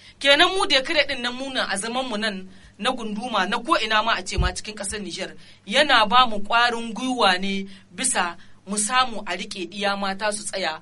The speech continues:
su yi karatu. Saboda sai muna kutanta ma duka al'umma inda muka shiga cikin karkara. Kenan ita doka ce ga ta duk wanda ya taka dokan nan kenan zai gamuwa kenan da iko. Banda wannan kuma dokar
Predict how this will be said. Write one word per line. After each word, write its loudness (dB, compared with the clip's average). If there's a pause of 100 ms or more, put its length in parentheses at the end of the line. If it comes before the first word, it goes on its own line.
(120)
su -6
yi -4
karatu. -4 (560)
Saboda 4
sai 0
muna 2
kutanta 2
ma -2
duka -6
al'umma -2
inda -8
muka -8
shiga -8
cikin -4
karkara. -12 (320)
Kenan 4
ita -4
doka 2
ce -4
ga 2
ta -12
duk 0
wanda 2
ya -6
taka 0
dokan -6
nan -8
kenan -6 (220)
zai -2
gamuwa -2
kenan -6 (100)
da 0 (300)
iko. -6 (1120)
Banda 4
wannan 4
kuma -2
dokar -4